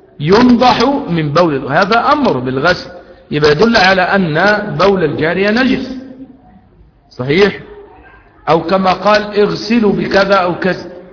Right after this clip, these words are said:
لكن هنا ما فيش أمر، وحكاية الفعل لا تفيد الإيه؟ الوجوب والإلزام، بقاعدة. واضح؟ خاصة أنه كان يبقى له أثر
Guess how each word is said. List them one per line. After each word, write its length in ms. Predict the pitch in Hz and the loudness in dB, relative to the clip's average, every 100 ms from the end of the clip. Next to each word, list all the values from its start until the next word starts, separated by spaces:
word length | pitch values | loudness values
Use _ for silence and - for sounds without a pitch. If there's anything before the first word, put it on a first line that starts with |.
| - - _ _ - | -20 -20 _ _ -2
لكن 320 | 185 190 190 | 0 2 2
هنا 220 | 220 269 | 2 4
ما 140 | 240 196 | 2 2
فيش 260 | 240 - | 2 2
أمر، 600 | 220 214 147 - - - - - - - | 2 2 2 -4 -10 -16 -20 -20 -12 -4
وحكاية 680 | 127 156 170 220 220 208 | -4 -4 0 2 2 0
الفعل 440 | 175 135 202 196 180 | -6 -4 -2 -2 -2
لا 100 | 165 | -4
تفيد 380 | 165 180 190 | -6 -6 -6
الإيه؟ 460 | 165 165 175 170 - - - - - | -2 2 2 0 -6 -10 -14 -12 -6
الوجوب 520 | 147 143 135 175 202 | -4 -2 -4 -4 -2
والإلزام، 920 | 202 220 220 185 - - 101 - - - | 0 0 0 -4 -2 -2 -2 -6 -14 -8
بقاعدة. 540 | 139 156 139 - - - - - - _ _ _ _ _ _ _ _ _ _ _ _ _ _ _ _ _ - | -4 0 0 -2 -10 -16 -20 -20 -20 _ _ _ _ _ _ _ _ _ _ _ _ _ _ _ _ _ -4
واضح؟ 480 | 156 147 156 170 - - - - - _ _ _ _ _ - _ | 0 2 2 -4 -6 -16 -20 -20 -20 _ _ _ _ _ -20 _
خاصة 480 | - 233 233 - 208 | -2 2 2 2 0
أنه 340 | 196 180 170 170 | 2 2 0 0
كان 280 | 202 185 | 2 2
يبقى 460 | 170 180 180 - 165 | 2 -2 -4 -2 0
له 380 | 170 160 165 170 | 2 0 -2 -2
أثر 460 | - 190 208 - | 0 -2 -2 -8